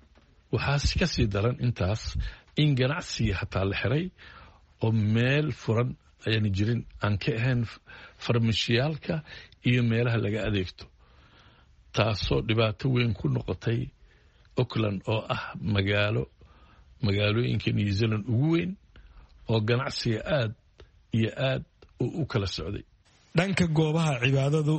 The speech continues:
Speaker 2: markaynu eegno, iyadu ka waran, ma la ogol yahay in masaajidda loo dareero?
Speaker 1: Waxaa sidoo kale la xanibay meelaha lagu cibaadaysto sida masaajidyada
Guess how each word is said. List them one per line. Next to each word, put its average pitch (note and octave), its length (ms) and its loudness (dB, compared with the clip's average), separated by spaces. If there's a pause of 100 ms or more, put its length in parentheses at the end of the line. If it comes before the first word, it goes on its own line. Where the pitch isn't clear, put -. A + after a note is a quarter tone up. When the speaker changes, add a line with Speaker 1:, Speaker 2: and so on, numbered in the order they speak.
Speaker 2:
markaynu C3+ 540 0
eegno, A2+ 520 0
iyadu D#3+ 300 2
ka - 180 2
waran, A#2+ 380 2
ma C3 100 2
la C3+ 80 2
ogol C3+ 280 2
yahay D3 460 2 (340)
in D3+ 180 4
masaajidda C#3+ 520 2
loo C#3+ 220 2
dareero? G#2+ 360 0 (1000)
Speaker 1:
Waxaa B2 240 0
sidoo A#2 300 0
kale G#2 260 -2
la G#2 120 -2
xanibay A2+ 440 -2 (880)
meelaha A2 420 4
lagu G#2+ 240 0
cibaadaysto G#2 560 0
sida G2+ 300 2
masaajidyada G2 800 2